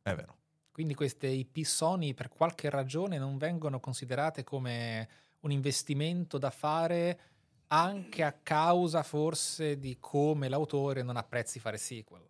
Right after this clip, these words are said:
Speaker 1: Mm, mm.
Speaker 2: Bisogna capire però che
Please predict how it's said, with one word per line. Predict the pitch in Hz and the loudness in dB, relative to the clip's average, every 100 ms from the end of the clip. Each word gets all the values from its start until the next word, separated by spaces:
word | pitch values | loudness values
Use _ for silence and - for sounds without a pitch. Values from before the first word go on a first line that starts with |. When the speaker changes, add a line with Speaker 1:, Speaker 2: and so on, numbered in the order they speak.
| 104 | -8
Speaker 1:
Mm, | 98 85 | -6 -6
mm. | 76 80 - - | -10 -14 -20 -14
Speaker 2:
Bisogna | - 139 165 165 160 - _ _ - _ | -4 0 2 2 2 -4 _ _ -20 _
capire | 156 147 175 170 | -2 2 2 2
però | - 147 156 | 2 2 2
che | 139 127 120 | 0 -2 -4